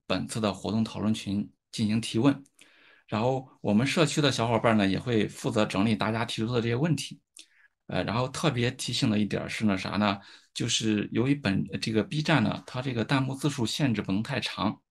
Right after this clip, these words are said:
所以说呢，更推荐大家呢，呃，加入到我们这个讨论群来进行提问。那为，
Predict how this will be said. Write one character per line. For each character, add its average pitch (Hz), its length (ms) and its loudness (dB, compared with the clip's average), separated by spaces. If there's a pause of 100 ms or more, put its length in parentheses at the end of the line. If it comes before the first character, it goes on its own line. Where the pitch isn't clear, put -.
(640)
所 117 160 0
以 131 80 4
说 123 200 2
呢， 120 220 2 (300)
更 113 320 4
推 123 180 0
荐 117 160 2
大 110 140 6
家 107 160 4
呢， 101 240 4 (280)
呃， 95 280 0
加 113 200 0
入 120 100 0
到 104 160 4
我 90 80 0
们 90 120 -4
这 107 60 -2
个 107 80 -4
讨 - 160 -10
论 98 140 -2
群 101 280 -2
来 95 300 -4
进 95 140 -8
行 98 60 -4
提 98 180 -6
问。 98 200 -2 (760)
那 107 240 4
为， 123 240 0